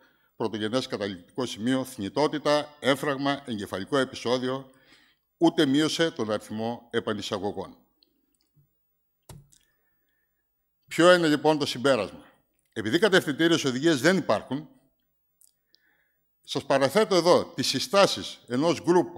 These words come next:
από την Ευρωπαϊκή Καρδιολογική Εταιρεία, τόσο από την ομάδα θρόμβωσης,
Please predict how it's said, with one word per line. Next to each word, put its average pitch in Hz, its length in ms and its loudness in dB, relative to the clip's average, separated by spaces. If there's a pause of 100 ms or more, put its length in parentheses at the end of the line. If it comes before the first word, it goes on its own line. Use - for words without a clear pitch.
(120)
από 123 260 -2
την 117 120 -8
Ευρωπαϊκή 117 500 -2
Καρδιολογική 120 640 -2
Εταιρεία, 127 500 0 (640)
τόσο 175 720 2
από 123 200 -4
την 120 160 -4
ομάδα 127 340 0
θρόμβωσης, 113 680 -4